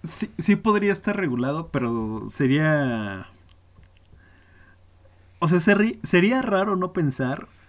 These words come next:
que, aunque esté regulado y todo eso, a-, alguna persona o lo que sea ha-, haya pensado, "Uy, vamos a viajar así a lo pendejo".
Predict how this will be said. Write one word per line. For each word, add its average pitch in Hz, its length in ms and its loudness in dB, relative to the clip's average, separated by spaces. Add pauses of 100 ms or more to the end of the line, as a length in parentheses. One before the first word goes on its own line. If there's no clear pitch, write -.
(600)
que, 120 600 2
aunque 127 320 0
esté 175 200 0
regulado 131 500 0
y 123 60 2
todo 135 260 0
eso, 131 520 -2 (280)
a-, - 140 -16 (180)
alguna 139 520 -2
persona 135 540 -4
o 113 100 -6
lo 110 140 -6
que 113 140 -6
sea 123 600 -4
ha-, 117 80 -8
haya 123 200 -2
pensado, 123 400 -4
"Uy, 170 180 -2
vamos 160 320 -4
a 107 460 -8
viajar 117 340 -8
así 117 360 -10 (920)
a 113 100 -8
lo 110 140 -6
pendejo". 104 380 -6